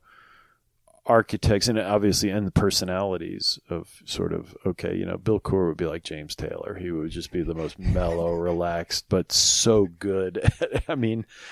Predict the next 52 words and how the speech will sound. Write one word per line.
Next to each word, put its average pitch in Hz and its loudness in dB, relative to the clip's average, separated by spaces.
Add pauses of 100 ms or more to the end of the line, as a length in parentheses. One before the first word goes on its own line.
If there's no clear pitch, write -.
(120)
so - 6
yeah, 90 2
we, 107 -4
we 101 -4
definitely, 95 -2 (680)
I, 76 -14 (120)
I, 92 -4 (160)
I 98 -4
give 90 -2
that 90 -2
some 90 -8
thought. 90 -4
And, 131 -4
you 156 4
know, 151 4
when 147 2
you're 160 0
in 165 -2
the 120 0
bulldozer 95 2
and 95 -4
you're 92 -2
pushing 98 -2
dirt 92 0
for - -6
a 82 -4
long 92 0
period 95 0
of 85 -10
time, 101 -4
there's 101 -6 (140)
all 90 0
kinds 92 -4
of 82 -10
things 90 -4
that 117 4
<laughs> - -2
cross - 4
your 147 0
mind. 117 -8 (480)
And 107 0
that 107 2
might 104 2
be 101 4
one 101 2
of 95 -4
them 92 -4
that, 92 -4
uh, 95 -4 (840)
um, - -14 (180)
you 104 -6
know 87 -4